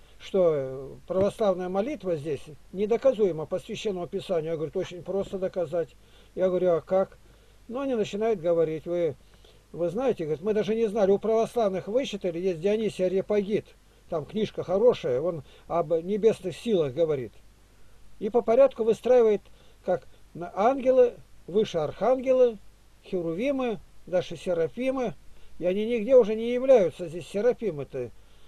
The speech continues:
А, ну, явно, когда от Бога, там Иезекииль только видел, опять же, это небесное видение было. А ангелы являются часто. Слово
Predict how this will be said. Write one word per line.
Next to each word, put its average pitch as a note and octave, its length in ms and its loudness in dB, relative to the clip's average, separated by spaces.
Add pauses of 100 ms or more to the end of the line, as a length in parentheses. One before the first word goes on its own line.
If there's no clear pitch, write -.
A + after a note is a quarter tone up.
(200)
А, D3 380 -6 (400)
ну, F3+ 80 -8
явно, A3+ 260 4
когда G#3+ 280 0
от G#3 80 0
Бога, F#3+ 320 4
там F3 180 -2
Иезекииль G#3 460 -4
только - 260 -2
видел, E3+ 300 0
опять F3 260 0
же, F#3+ 60 -4
это G3 160 -4
небесное G3+ 480 -2
видение F3 400 -4
было. B2+ 320 -6 (340)
А A3 180 -4
ангелы C4 300 2
являются A#3+ 480 4
часто. F3 580 -4 (680)
Слово A#3 300 8